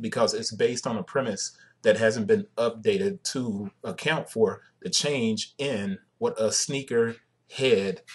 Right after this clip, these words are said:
is. It's no longer a small niche group. It's a much bigger group than people understand. Anybody wanna talk to me about that, you can reach out to me and give me a call.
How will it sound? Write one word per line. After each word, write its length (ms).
is. 540
It's 140
no 160
longer 280
a 60
small 340
niche 280
group. 280
It's 140
a 80
much 760
bigger 340
group 500
than 220
people 640
understand. 640
Anybody 320
wanna 160
talk 220
to 60
me 100
about 260
that, 160
you 100
can 100
reach 220
out 140
to 100
me 160
and 100
give 120
me 80
a 40
call. 280